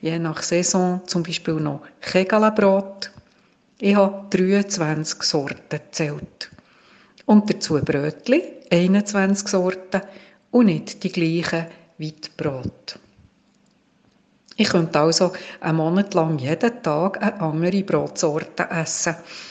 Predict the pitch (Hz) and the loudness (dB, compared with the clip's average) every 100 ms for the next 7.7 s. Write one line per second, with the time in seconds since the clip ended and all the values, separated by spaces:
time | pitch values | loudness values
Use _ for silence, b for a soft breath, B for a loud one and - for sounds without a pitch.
0 | B B 220 214 214 220 - 214 208 202 | B B 2 4 4 2 2 4 4 0
1 | 180 175 208 277 294 - - 165 165 170 | 0 2 2 0 -2 -6 -4 -4 -2 -2
2 | 196 - 190 220 214 - 139 143 151 151 | -4 -4 -4 -2 -2 0 -2 0 -2 -4
3 | 175 - _ _ _ _ _ _ _ 175 | -6 -16 _ _ _ _ _ _ _ 0
4 | 170 170 175 202 208 208 196 196 185 165 | 4 4 4 6 6 6 4 2 -2 -2
5 | 151 - 151 - 185 196 175 - 143 139 | -2 -4 -4 -4 -4 -2 -2 -2 -4 0
6 | 175 214 - - - 156 - 147 143 131 | 0 0 -4 -6 -4 -4 -4 -4 -4 0
7 | 165 170 - 185 185 185 | -2 -2 0 2 4 4